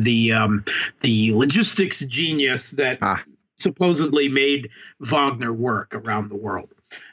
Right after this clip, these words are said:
Speaker 1: Um, a-, and a number of others that it's, it's less known, you know, exactly what their roles in the organization were. Now, uh, according to insiders, uh, Wagner's security protocol was usually that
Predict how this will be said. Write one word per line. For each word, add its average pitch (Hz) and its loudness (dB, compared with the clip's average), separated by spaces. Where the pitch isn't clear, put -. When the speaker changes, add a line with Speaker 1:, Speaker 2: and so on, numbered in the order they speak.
Speaker 1:
Um, 123 2
a-, 165 2
and 185 2
a 170 2
number 170 0
of 143 0
others 139 0
that 135 -2
it's, 117 -6
it's 135 -4
less 135 0
known, 123 0
you 139 0
know, 113 -2
exactly 123 0
what 113 0
their 117 0
roles 113 2
in 113 2
the 110 2
organization 110 2
were. 110 2
Now, 120 2
uh, 127 2
according 185 2
to 156 -4
insiders, 175 0
uh, 139 0
Wagner's 147 -2
security 180 0
protocol 143 2
was 123 -2
usually 185 2
that 147 -2